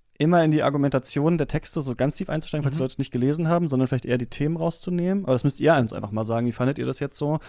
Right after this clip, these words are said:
Speaker 1: Wahrscheinlich haben wir jetzt gemerkt, wir können ganz schön lange reden darüber. Vielleicht müssen wir
Speaker 2: Mhm.
Speaker 1: weniger Texte beim nächsten Mal nehmen, damit wir noch ein paar mehr Fragen am Ende machen können. Oder man macht's halt so ähnlich. Also ich würd trotzdem schauen, dass wir das auf zwei Stunden so begrenzen,
Speaker 2: Mhm.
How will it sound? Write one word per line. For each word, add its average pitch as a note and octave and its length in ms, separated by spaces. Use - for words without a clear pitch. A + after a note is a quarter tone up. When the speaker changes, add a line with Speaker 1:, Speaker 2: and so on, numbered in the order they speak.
Speaker 1:
Wahrscheinlich B2+ 680
haben B2+ 120
wir C3 60
jetzt - 140
gemerkt, B2 280
wir A#2+ 80
können B2+ 160
ganz B2+ 160
schön B2 100
lange A#2+ 260
reden F3 540
darüber. E3 580
Vielleicht - 640
müssen B2+ 240
wir A2+ 80
Speaker 2:
Mhm. C3 100
Speaker 1:
weniger D#3+ 420
Texte E3 280
beim D3+ 100
nächsten D3+ 240
Mal D3 80
nehmen, C#3+ 140
damit A#2+ 160
wir A#2 40
noch A2 100
ein A2 100
paar A2+ 120
mehr A2 160
Fragen C3 420
am E3 80
Ende E3 120
machen D#3+ 240
können. D3+ 300
Oder A#2+ 340
man A2+ 120
macht's A#2+ 200
halt C#3 100
so - 100
ähnlich. C#3 420
Also A#2 100
ich A#2 80
würd C#3 160
trotzdem A#2+ 400
schauen, A#2+ 180
dass A2+ 140
wir - 40
das A2+ 120
auf G#2+ 80
zwei A2 160
Stunden A#2+ 260
so C3 80
begrenzen, B2+ 460
Speaker 2:
Mhm. D#3 80